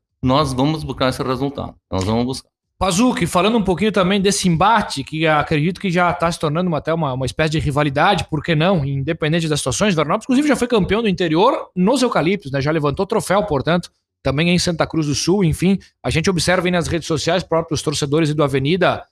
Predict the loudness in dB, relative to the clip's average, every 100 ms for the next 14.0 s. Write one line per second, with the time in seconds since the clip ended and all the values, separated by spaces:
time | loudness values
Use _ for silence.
0 | _ _ -2 0 2 2 2 2 2 0
1 | 0 0 0 0 0 0 0 0 0 -2
2 | -2 -10 _ -2 0 2 2 2 2 0
3 | -2 -2 -2 -2 -2 -6 -8 -10 -2 0
4 | 2 0 -2 -2 0 0 -2 -4 -2 -2
5 | -4 _ -6 -2 -2 0 0 2 2 2
6 | 0 -2 -2 -2 -2 -2 -2 -2 -2 0
7 | 0 0 -4 _ -2 -2 0 0 2 0
8 | 0 0 0 -2 0 2 2 2 0 0
9 | 0 0 0 -4 -8 -4 0 2 2 2
10 | 0 -6 _ -4 -2 0 0 0 -2 -2
11 | 0 0 0 -2 -2 0 0 -2 _ -2
12 | 2 2 2 0 0 0 0 2 2 0
13 | 0 -2 2 2 2 0 2 2 2 0